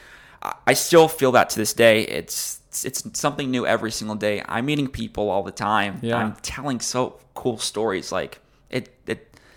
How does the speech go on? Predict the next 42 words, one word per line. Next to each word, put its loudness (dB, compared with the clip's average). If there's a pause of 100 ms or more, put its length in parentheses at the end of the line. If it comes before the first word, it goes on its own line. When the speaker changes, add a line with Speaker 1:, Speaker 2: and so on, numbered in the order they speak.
(100)
Speaker 1:
storytelling 6
is 4
a 0
big -2
passion -4
of -8
mine, -4
Speaker 2:
Mm. -4
Speaker 1:
and -6 (380)
I -8
love -6
being -6
able -10
to -14
just -10 (540)
showcase 0
people's -8
personalities. -8
I -4
think -8
that's -2
something -4
I'm -4
really -8
good -6
at, 2
is -4
Speaker 2:
Yeah. -2 (100)
Speaker 1:
I -4 (340)
have -6
these -4
connections -4
with -6
people, 2 (220)
and -10
they -10
tell -6
me 0
something, -4
and -6
I'm -8
like, -6